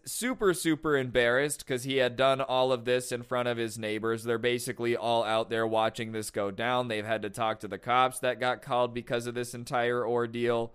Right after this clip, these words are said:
It's like, "Fine, whatever, I'll pay for the damages. Just please leave. This is embarrassing." I love how he's embarrassed. Like, you wanna know how to avoid this embarrassment? The second the guy knocked on the door, instead of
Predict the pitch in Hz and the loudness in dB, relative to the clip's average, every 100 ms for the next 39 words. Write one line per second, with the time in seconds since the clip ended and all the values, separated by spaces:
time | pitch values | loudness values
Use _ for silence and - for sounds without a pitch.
0 | - 139 127 143 131 - 160 165 160 147 | -8 -8 0 0 0 0 2 2 2 2
1 | 143 143 139 143 139 139 139 135 160 143 | 2 2 2 2 2 6 6 4 0 -2
2 | - 123 117 131 135 135 127 127 117 120 | -2 -4 -2 -2 -2 -2 0 0 -2 -4
3 | 110 - - 143 143 127 127 127 123 117 | -6 -6 -6 -4 -2 -2 0 0 0 -4
4 | 113 113 104 104 123 131 131 - 131 127 | -6 -6 -8 -4 0 0 0 -2 -4 -4
5 | 127 - 147 165 190 170 156 147 135 127 | -6 -2 2 6 6 6 6 4 0 -2
6 | 113 117 117 101 - 120 117 120 131 139 | 0 0 0 -2 -6 -2 -2 -2 0 0
7 | 147 147 143 143 139 139 131 113 117 127 | 2 2 2 2 2 4 2 2 2 2
8 | 127 123 123 110 107 110 123 - 143 143 | 0 -2 -4 -6 -4 -2 -4 -6 -6 -8
9 | - 117 117 151 151 160 135 135 131 131 | -10 -12 -4 -2 0 -2 -2 0 0 2
10 | 127 131 131 127 120 113 123 120 117 127 | 0 0 0 0 0 2 2 2 0 -2
11 | 123 | -2